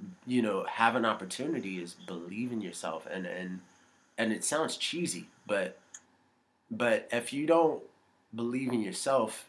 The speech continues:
you know, you may end up working for someone else that believed in themselves, and they might not have much planned for you. <laughs>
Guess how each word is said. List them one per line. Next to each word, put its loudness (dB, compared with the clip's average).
you 2
know, -4
you 0
may 6
end 4
up 0
working -4
for -14
someone -4
else 0
that -2
believed -12
in -14
themselves, -12
and -8
they 2
might 4
not 4
have 4
much 0
planned 0
for -16
you. -20
<laughs> 2